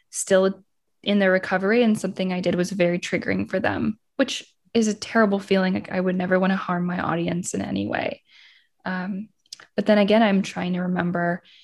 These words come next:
uh, I can't control other people's triggers. You know, I can't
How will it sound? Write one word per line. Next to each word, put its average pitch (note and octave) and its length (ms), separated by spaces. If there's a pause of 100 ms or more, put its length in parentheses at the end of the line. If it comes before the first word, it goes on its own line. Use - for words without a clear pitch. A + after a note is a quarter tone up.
(500)
uh, F3 400 (720)
I G3 100
can't G3 260
control F#3+ 400
other A3+ 200
people's A#3+ 360
triggers. B3 560
You A#3 60
know, F#3+ 120
I F#3 100
can't F#3+ 480